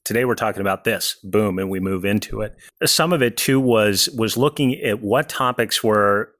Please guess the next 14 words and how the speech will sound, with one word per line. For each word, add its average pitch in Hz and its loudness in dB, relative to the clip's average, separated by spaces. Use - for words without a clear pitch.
inextricably 120 0
linked 104 0
and 104 -6
had 113 -4
to 156 -6
be 139 -2
presented 120 0
together 110 0
or 101 0
which 104 0
were 107 0
separate - -4
topics. - -2
Uh, 101 -2